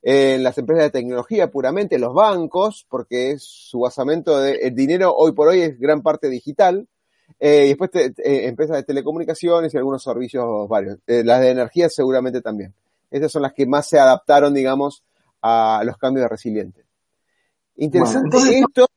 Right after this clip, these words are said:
Speaker 1: esto, y yo, y yo sigo, me quedé pensando en cómo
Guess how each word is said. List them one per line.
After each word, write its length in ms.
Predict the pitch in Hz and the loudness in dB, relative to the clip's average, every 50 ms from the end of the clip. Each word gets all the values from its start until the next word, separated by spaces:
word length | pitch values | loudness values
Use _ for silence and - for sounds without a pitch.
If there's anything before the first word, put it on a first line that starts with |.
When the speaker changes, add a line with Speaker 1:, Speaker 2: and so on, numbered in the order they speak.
| _ _ - | _ _ -14
Speaker 1:
esto, 420 | 453 466 - - 247 240 233 - _ _ _ _ - | -14 -8 -2 2 2 2 0 -2 _ _ _ _ -10
y 80 | 175 | -8
yo, 140 | 160 - 190 185 | -4 -2 -2 -2
y 40 | - | -2
yo 180 | 151 202 220 214 | 0 0 0 0
sigo, 360 | - - 226 220 220 - - _ _ | 0 0 2 2 2 2 0 _ _
me 220 | - 143 147 143 - | -4 -2 -2 -2 0
quedé 240 | - 151 165 214 - | 2 4 4 4 4
pensando 720 | - 185 160 147 139 - 170 170 190 196 196 208 202 - - | 2 0 -2 -2 -2 -2 -4 -2 -2 -2 -2 -2 -4 -4 -4
en 360 | - 143 151 165 175 180 - _ _ _ _ _ _ _ _ _ _ | -2 -2 -2 -2 -4 -6 -12 _ _ _ _ _ _ _ _ _ _
cómo 520 | - - 196 208 214 220 220 208 180 - | -2 0 2 2 4 4 2 2 0 -6